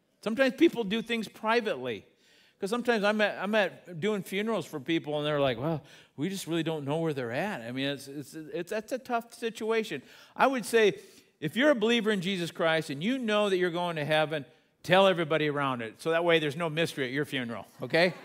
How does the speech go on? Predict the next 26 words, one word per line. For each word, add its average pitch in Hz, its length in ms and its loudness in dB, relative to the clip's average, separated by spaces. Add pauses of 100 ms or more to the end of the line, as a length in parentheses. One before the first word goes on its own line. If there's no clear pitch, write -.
(200)
<laughs> - 300 -18
They're 226 140 6
not 240 220 8
wondering, 220 400 6
"Oh, 180 340 8 (240)
whew." 415 260 6 (300)
And 190 140 2
you 208 40 4
know 220 60 6
what? 233 140 8
As 165 120 2
pastors, 202 560 4
it's 160 140 -4
a 147 80 -2
whole 196 200 4
lot 202 200 8
easier 170 260 0
for 165 160 -2
us 160 100 0
to 160 60 -6
do 160 160 0
a 151 40 0
funeral 143 500 -2
when 151 100 -4
we 165 160 -4
know 151 420 2